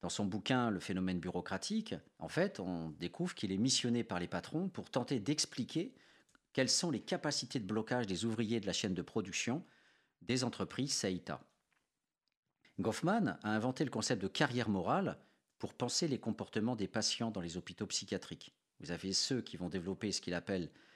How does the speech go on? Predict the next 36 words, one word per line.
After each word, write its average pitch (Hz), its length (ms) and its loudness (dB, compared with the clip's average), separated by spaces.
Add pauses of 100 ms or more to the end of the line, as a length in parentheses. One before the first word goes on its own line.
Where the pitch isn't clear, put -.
(140)
des 85 160 -2
adaptations 98 520 0
secondaires 98 640 -2 (500)
pour 98 200 -4
neutraliser 101 640 0
les 82 180 -4
petits - 220 -4
chefs, - 560 2
l'encadrement, 95 680 -2 (640)
et 85 100 -6
puis 202 580 0
vous 92 120 -2
avez 92 140 0
ceux 175 220 4
qui 113 160 -4
vont 98 100 -2
collaborer 98 640 2 (520)
pour 87 160 -4
recevoir 113 440 0
des 92 100 -2
gratifications 98 920 -4 (480)
et 95 80 0
améliorer 101 420 2
leur 95 160 0
sort, 87 400 -4 (340)
souvent 113 380 0
en 101 60 2
prenant 104 300 0
des 98 100 -2
responsabilités 87 880 -4 (520)
et 107 220 0
en 95 120 -4
devenant 92 540 -2
l'allié 95 380 0
de 90 100 -6
l'encadrement. 80 600 -6